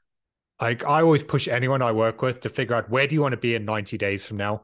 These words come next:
Because a year is too long, like, too much can change,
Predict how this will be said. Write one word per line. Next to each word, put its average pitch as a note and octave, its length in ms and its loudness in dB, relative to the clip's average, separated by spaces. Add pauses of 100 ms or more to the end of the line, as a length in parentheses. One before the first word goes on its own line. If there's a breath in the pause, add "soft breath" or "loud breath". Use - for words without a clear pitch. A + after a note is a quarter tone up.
(300 loud breath)
Because D3 140 2
a D#3+ 40 4
year D3+ 240 4
is F3+ 140 0
too C3 180 0
long, A2+ 300 0 (240)
like, A2+ 160 -6
too - 200 0
much C3+ 220 -2
can A#2 100 -4
change, G#2+ 460 -4